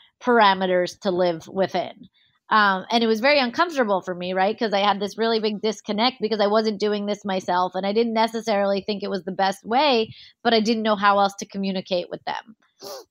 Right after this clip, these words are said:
And so I took, like, a good look in the mirror, and it was like, "Okay, well, what are you doing that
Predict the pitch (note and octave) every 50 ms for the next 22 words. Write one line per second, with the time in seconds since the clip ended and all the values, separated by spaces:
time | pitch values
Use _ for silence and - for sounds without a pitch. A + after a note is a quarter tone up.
0 | _ _ _ _ - A3 A3+ G#3+ G#3 G#3 G3 G3+ G3 F#3 - _ - - - B3
1 | A#3 A3+ A3+ - A#3+ A3+ - A#3 A3+ A3+ - G#3 G#3+ G#3 A3+ A3 G#3+ A3 A3 A3
2 | A3+ G#3 G#3 G3+ G3 G3 F#3+ F#3+ F#3+ F#3 F#3 F#3 F#3 F3+ F3+ F#3+ - F#3+ F3+ F#3
3 | - G3+ G#3 F#3+ F3+ G3+ G3 F3+ - - G#3 A#3+ C4+ D#4 D#4 D4+ D4 C#4 B3 G#3+
4 | A#3 A#3 A#3 A3+ A3 G#3+ G#3 G3+ G3 F#3+ F#3+ F#3+ F#3